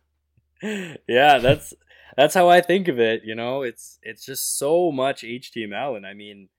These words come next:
ah, it's just horrible to write, and then you have to worry about styling it. Like,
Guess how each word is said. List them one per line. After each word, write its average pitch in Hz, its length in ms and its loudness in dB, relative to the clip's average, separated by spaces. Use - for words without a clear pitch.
ah, 120 220 -14
it's 98 260 -10
just 147 240 -6
horrible 131 500 0
to 104 140 -14
write, 110 480 -6
and 107 180 -12
then 98 380 -10
you 104 160 -18
have 123 220 -8
to 120 80 -16
worry 117 260 -10
about 98 300 -10
styling 139 800 -8
it. 143 200 -12
Like, 110 160 -10